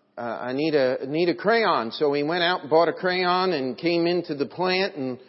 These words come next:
uh, walked around. They said, "Now tell me what's going on." They told him, and he, he walks over to a pipe,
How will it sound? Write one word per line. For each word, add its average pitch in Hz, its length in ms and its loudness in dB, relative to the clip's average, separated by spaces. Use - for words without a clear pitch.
uh, 127 320 -4
walked 190 320 4
around. 190 260 0
They 165 120 -2
said, 175 180 -4
"Now 170 120 -2
tell 208 220 0
me 214 140 0
what's 202 240 0
going 196 260 2
on." 196 260 4
They 180 140 0
told 185 320 4
him, 180 160 2
and 156 100 0
he, 147 220 -2
he 165 120 0
walks 208 380 2
over 220 240 2
to 196 160 0
a 180 60 2
pipe, 160 420 0